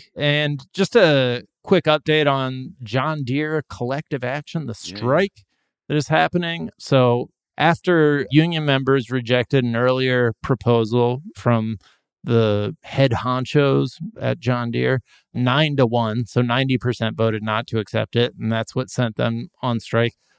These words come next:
Speaker 1: The company has now come back with an offer that doubled the wage increase from five percent to ten percent, which it follows years of no raises. So, like, much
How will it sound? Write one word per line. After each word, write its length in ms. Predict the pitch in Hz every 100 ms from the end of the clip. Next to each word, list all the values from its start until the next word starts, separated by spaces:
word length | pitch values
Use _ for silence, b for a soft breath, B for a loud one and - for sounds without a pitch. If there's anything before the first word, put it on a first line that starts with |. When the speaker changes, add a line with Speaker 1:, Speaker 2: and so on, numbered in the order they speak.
| _
Speaker 1:
The 100 | 131
company 280 | 147 151 147
has 160 | 135
now 160 | 123 131
come 240 | - 143
back 220 | 131 135 156
with 120 | 143
an 100 | 127
offer 520 | 127 131 139 127 120 107
that 180 | 127
doubled 380 | 98 143 160 160
the 80 | 135
wage 320 | 131 147 143
increase 520 | 156 147 - 160 151
from 300 | - - 120
five 300 | 107 123 123
percent 360 | - 139 139 139
to 80 | -
ten 200 | - 165
percent, 520 | 175 175 - 175 165 B B B -
which 500 | 208 131 - - - -
it 140 | - - -
follows 520 | 117 110 101 101 -
years 440 | 143 117 113 110 113
of 240 | 104 95
no 200 | 113 113
raises. 600 | 101 101 101 92 107 117
So, 400 | - 107 107 107 _ -
like, 160 | 117 101
much 420 | 120 107 - -